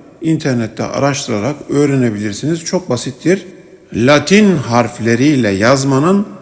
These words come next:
sadece zararı vardır. Hiçbir fayda göremezsiniz. Fayda göremediğiniz gibi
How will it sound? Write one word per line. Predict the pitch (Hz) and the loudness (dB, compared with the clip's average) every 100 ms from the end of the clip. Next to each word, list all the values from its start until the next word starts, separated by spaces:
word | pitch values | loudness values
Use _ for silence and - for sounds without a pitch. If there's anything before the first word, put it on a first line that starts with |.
| - - - - | -20 -20 -20 -6
sadece | - - 147 170 165 127 120 123 170 | -2 0 4 4 4 4 2 2 2
zararı | 120 123 120 123 135 | 2 2 2 2 4
vardır. | 139 110 101 139 165 160 - - - - - | 2 2 2 4 4 2 -6 -18 -20 -20 -14
Hiçbir | - 156 - 190 190 | -6 -6 0 2 2
fayda | - 127 120 117 156 | 0 0 0 2 0
göremezsiniz. | 151 135 165 196 220 - 214 240 240 - - - - - - - _ _ _ _ _ _ _ _ _ | 2 4 4 4 4 2 4 4 2 -2 -18 -20 -20 -20 -20 -20 _ _ _ _ _ _ _ _ _
Fayda | - 113 127 139 | -6 -2 0 2
göremediğiniz | 127 127 190 247 269 294 247 | 2 4 4 6 6 6 6
gibi | 262 233 151 | 4 4 2